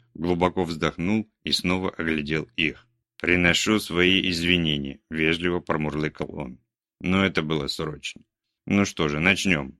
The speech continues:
Например», он посмотрел на Ковена. «С вашего предположения, что Гудвин случайно выстрелил в Гетца во время драки. Это ведь чушь.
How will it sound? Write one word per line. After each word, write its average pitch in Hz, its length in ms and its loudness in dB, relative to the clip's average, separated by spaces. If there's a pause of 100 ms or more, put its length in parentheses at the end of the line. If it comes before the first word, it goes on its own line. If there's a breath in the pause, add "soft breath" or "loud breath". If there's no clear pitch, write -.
(360)
Например», 82 560 -2 (260)
он 87 180 -2
посмотрел 90 520 0
на 82 140 0
Ковена. 69 460 -6 (280)
«С - 140 -6
вашего 92 440 4
предположения, 80 1080 -2
что - 280 -8
Гудвин 82 480 0
случайно 92 600 0
выстрелил 85 580 -2
в 76 120 -6
Гетца 90 420 -2
во 82 180 0
время 82 380 -2
драки. 78 480 -2 (420)
Это 90 280 2
ведь 87 240 0
чушь. - 420 -4